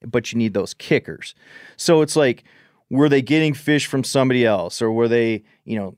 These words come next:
tampering with the fish, or were they catching the fish throughout the week and, and then keeping 'em and then, you know, getting 'em out of a cooler and weighing 'em? I mean, there's just, like, so many different ways on Lake Erie to do dishonest things, catch, you know,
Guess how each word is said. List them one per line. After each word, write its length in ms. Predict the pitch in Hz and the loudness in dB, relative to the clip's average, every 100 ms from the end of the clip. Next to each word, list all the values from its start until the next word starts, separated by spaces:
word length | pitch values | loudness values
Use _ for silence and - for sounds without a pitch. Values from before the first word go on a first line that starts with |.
| _ | _
tampering 520 | - 143 147 131 131 | -4 0 2 2 0
with 140 | 117 107 | 0 -4
the 80 | |
fish, 360 | 101 - 98 - | -8 -6 -6 -4
or 40 | |
were 120 | 113 135 | -2 0
they 80 | |
catching 420 | 135 170 170 165 151 | 0 -2 -4 -4 -4
the 60 | |
fish 340 | 131 139 123 - | -2 -2 -2 0
throughout 300 | 135 123 - | 2 2 0
the 80 | |
week 360 | 117 139 143 131 | 0 2 2 2
and, 240 | 113 107 - | 0 0 -2
and 140 | 117 | -4
then 120 | 110 104 | -4 -4
keeping 460 | - 135 131 110 | -4 -2 -2 -2
'em 240 | 110 101 98 _ _ | -2 -2 -6 _ _
and 200 | - 113 | -4 -2
then, 320 | 110 107 95 - | -2 -2 -4 -8
you 220 | 113 113 | -6 -4
know, 400 | 104 95 95 98 - | -4 -4 -8 -10 -8
getting 160 | 117 143 | -2 -2
'em 80 | 135 | 2
out 160 | 131 120 | 0 0
of 80 | |
a 80 | 113 | -2
cooler 560 | - - 135 135 123 117 | -8 -4 0 2 2 0
and 140 | 110 | 0
weighing 300 | 107 110 104 | -2 -2 -2
'em? 180 | 101 98 | -4 -4
I 80 | 104 | -4
mean, 160 | 110 | -4
there's 340 | 104 107 - - | -4 -6 -8 -10
just, 360 | - 131 - _ - | -10 -10 -10 _ -4
like, 220 | 123 107 | -4 -4
so 280 | - 190 214 | -2 0 0
many 200 | 196 123 | 0 -2
different 320 | 123 120 101 | -2 -4 -4
ways 280 | 110 107 - - - _ _ _ _ - | -2 -2 -6 -18 -20 _ _ _ _ -2
on 320 | 123 139 135 | 2 4 4
Lake 280 | 127 117 117 | 2 0 0
Erie 320 | 117 120 120 | 0 2 0
to 160 | - 113 | -4 -6
do 640 | 95 113 113 117 120 117 _ _ _ _ | -6 -2 0 0 -2 -4 _ _ _ _
dishonest 580 | - 123 120 113 107 - | -4 -2 0 0 -2 -6
things, 360 | 110 107 107 - | -6 -4 -6 -6
catch, 320 | - 135 - | -2 -2 -2
you 160 | 123 | -6
know, 160 | 107 92 | -6 -8